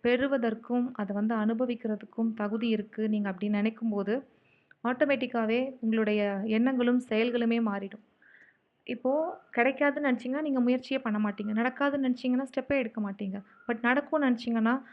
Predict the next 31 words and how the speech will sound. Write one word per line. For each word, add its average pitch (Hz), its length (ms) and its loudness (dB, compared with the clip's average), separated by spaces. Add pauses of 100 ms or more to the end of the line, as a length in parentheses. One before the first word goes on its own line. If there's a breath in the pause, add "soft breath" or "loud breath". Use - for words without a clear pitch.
(160 loud breath)
அதற்கான 233 440 0
முயற்சிகளும் 247 640 2
எடுப்பீங்க, 220 560 2
அதற்கான 220 480 -2
வாய்ப்புகளும் 247 580 2
உங்களுக்கு 208 260 0
கிடைக்கும். 190 380 -8 (1040 soft breath)
So, 302 240 -6
நம்ம 233 280 2
ஆக்ஷன் 262 440 0
எடுத்தால் 254 380 2
தான் 302 120 -2
நமக்கான 226 400 2
வாய்ப்புகள் 208 440 0
கிடைக்கும். 196 440 -10 (140)
So, 339 80 -12
மைண்ட் 302 260 0
செட்டை 302 240 4
நம்ம 214 340 4
மாத்துறோம். 202 260 -2
மைண்ட் 262 240 0
செட் 254 160 -2
மாத்திக்கும் 220 480 0
போது, 214 300 0
அதுக்கு 226 380 2
ஏத்த 233 160 -4
மாதிரி 233 300 2
நம்மளோட 202 260 2
எண்ணங்களும் 233 440 2
செயல்களும் 220 420 0
மாறும். 202 340 2